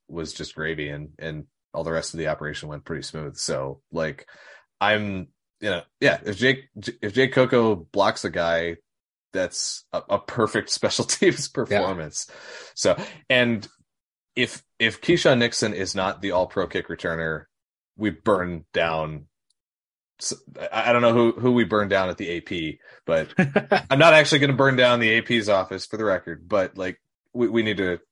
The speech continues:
Speaker 1: we need to have a, a, a virtual riot or something here, because that guy leading the N F L in kickoff returns,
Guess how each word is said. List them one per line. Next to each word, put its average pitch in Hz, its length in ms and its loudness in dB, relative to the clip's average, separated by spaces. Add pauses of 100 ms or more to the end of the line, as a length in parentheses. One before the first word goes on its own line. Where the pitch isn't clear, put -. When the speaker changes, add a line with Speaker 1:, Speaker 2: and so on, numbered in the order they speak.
(100)
Speaker 1:
we 113 140 -4
need 104 120 2
to 98 100 4
have 98 160 4
a, 92 180 0
a, 90 180 2
a 95 180 -6
virtual 90 640 -6 (280)
riot 82 360 2
or 76 80 -6
something 78 380 -8
here, 76 200 -10
because 82 300 -8
that 101 220 4
guy 92 340 4 (360)
leading 123 260 2
the 120 80 2
N 117 100 4
F 110 140 -2
L 107 120 4
in 98 120 -6
kickoff 120 340 0
returns, 104 800 -6